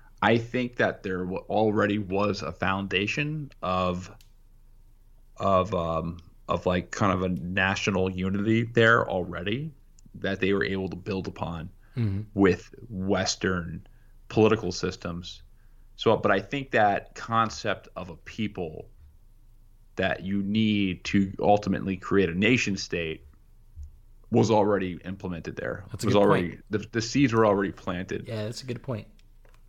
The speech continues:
Speaker 1: I don't think that they had to go through, obviously,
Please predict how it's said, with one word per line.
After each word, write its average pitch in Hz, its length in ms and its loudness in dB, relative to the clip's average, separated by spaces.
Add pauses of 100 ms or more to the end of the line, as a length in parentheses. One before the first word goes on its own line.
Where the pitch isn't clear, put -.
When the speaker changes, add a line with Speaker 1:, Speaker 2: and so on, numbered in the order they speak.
(300)
Speaker 1:
I 127 80 6
don't 143 240 6
think 143 200 0
that 127 140 2
they 117 120 2
had 117 240 2
to 113 60 -6
go 110 500 0
through, 101 920 0 (640)
obviously, 127 680 2